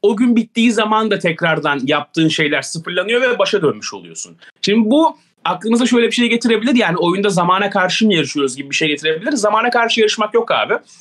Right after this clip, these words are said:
Oyunda şöyle bir sistem kurmuşlar. Ee, bir zaman döngüsü var.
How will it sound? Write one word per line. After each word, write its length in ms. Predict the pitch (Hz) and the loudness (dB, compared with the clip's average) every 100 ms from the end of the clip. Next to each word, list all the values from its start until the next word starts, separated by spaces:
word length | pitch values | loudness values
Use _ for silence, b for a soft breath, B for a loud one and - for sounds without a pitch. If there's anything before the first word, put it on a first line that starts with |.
| _ | _
Oyunda 300 | 180 214 269 | 0 0 0
şöyle 200 | 262 247 | 0 0
bir 40 | 233 | 0
sistem 400 | 233 - 240 240 | -4 -4 0 0
kurmuşlar. 540 | 160 143 123 170 233 - b b 131 | 0 -2 -2 -2 -2 -4 b b 0
Ee, 360 | 139 143 147 | 2 2 0
bir 120 | 254 | 2
zaman 460 | 262 185 196 226 208 | 2 2 2 0 0
döngüsü 400 | 180 170 165 139 | -2 -2 -2 -2
var. 200 | 90 | -4